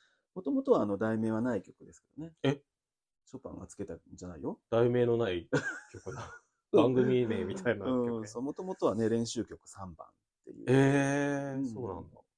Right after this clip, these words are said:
Speaker 1: でも、まあ、出版社とかつけたんでしょうね。
Speaker 2: 別れの曲って。
Speaker 1: うんうんうん。あの、でもいい曲だよね。
Speaker 2: うん。
Speaker 1: こんなに綺麗なメロディーが書けるなら寿命が三年縮まってもいいってリストが言ったっていうね。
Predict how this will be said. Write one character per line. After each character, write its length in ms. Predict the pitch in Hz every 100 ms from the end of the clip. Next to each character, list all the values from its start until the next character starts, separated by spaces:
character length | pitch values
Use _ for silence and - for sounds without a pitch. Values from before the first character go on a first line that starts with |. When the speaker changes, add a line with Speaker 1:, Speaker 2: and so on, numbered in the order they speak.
| -
Speaker 1:
で 60 |
も、 100 | 147
ま 80 | 123
あ、 40 |
出 160 | - 107
版 140 | - 131
社 100 | -
と 100 | -
か 140 | -
つ 100 | -
け 120 | 156
た 100 | 147
ん 60 | 90
で 100 | 82
し 100 | -
ょ 60 | -
う 60 |
ね。 80 | 90
Speaker 2:
別 120 | 92
れ 100 | 92
の 100 | 90
曲 440 | 87 139 151 131 101
っ 40 |
て。 60 | 98
Speaker 1:
う 20 |
ん 160 | 92 92
う 40 |
ん 40 |
う 40 | 98 90
ん。 120 | 80 _ _ _ _ _ _ _ _ _ _ -
あ 60 |
の、 160 | 87 -
で 100 | 87
も 100 | 90
い 40 |
い 40 | 92
曲 220 | - -
だ 80 | -
よ 80 | 104
ね。 120 | 156
Speaker 2:
う 80 | 107
ん。 100 | 107
Speaker 1:
こ 60 |
ん 120 | 131
な 100 | 143
に 80 | 143
綺 140 | - 143
麗 160 | 107
な 120 | 87
メ 140 | 95 107
ロ 80 | 95
デ 120 | 90
ィ 20 |
ー 20 |
が 100 | 85
書 100 | -
け 120 | _ 101
る 120 | 87
な 100 | 85
ら 80 | 87
寿 160 | 98
命 180 | 107 123
が 100 | 120
三 260 | 113 123 135
年 140 | 123
縮 260 | 120 120 117
ま 80 | 110
っ 80 |
て 120 | - 92
も 120 | 87
い 60 |
い 20 | 82
っ 40 |
て 120 | -
リ 100 | 92
ス 120 | 107
ト 100 | -
が 80 | -
言 80 | 90
っ 40 | -
た 60 | -
っ 60 | - _
て 60 |
い 60 | 60
う 60 | 107
ね。 180 | 139